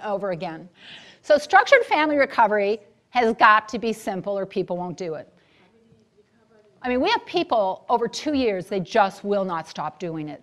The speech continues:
Their family has never been so together. They've never enjoyed family as much. And it's really simple. Two simple steps. One weekly structured family recovery meeting, one Al-Anon meeting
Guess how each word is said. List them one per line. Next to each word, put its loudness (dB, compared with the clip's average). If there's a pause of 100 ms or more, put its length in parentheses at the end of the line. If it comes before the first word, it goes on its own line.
(100)
Their 0
family -4
has -6
never -2
been -4
so -6
together. -6
They've -8
never -4
enjoyed -4 (380)
family -2
as -8
much. -10 (500)
And 0
it's -2
really 6
simple. 0 (180)
Two 0
simple 0
steps. -2
One 2
weekly -4
structured -4
family -4
recovery 0
meeting, 0 (600)
one 2 (920)
Al-Anon 2
meeting -4